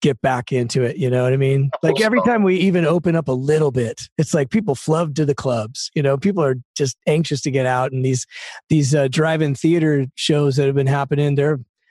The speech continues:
Speaker 1: selling out, and, and, uh, people are, are really missing it. And, you know, we're, we're guys who tour still. And I've been, for the last three years,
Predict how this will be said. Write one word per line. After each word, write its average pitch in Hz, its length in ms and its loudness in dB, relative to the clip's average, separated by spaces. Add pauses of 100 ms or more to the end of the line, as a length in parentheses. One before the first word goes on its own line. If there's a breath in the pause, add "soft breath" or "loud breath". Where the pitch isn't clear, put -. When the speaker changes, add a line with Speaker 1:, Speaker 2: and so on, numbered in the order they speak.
Speaker 1:
selling 143 480 0
out, 151 380 0
and, 123 320 -2
and, 123 240 0
uh, 123 260 2
people 170 340 0
are, 127 200 0 (420 soft breath)
are 147 80 0
really 143 300 2
missing 135 340 0
it. 123 180 -2
And, 240 160 0
you 269 80 2
know, 190 220 2
we're, 202 200 2 (200)
we're 202 160 0
guys 170 360 0
who 139 100 0 (100)
tour 151 540 0 (140)
still. 170 500 0
And 143 260 0 (440 loud breath)
I've 185 120 2
been, 160 260 0
for - 160 0
the 143 60 2
last 139 260 -2
three 208 200 2
years, 127 400 0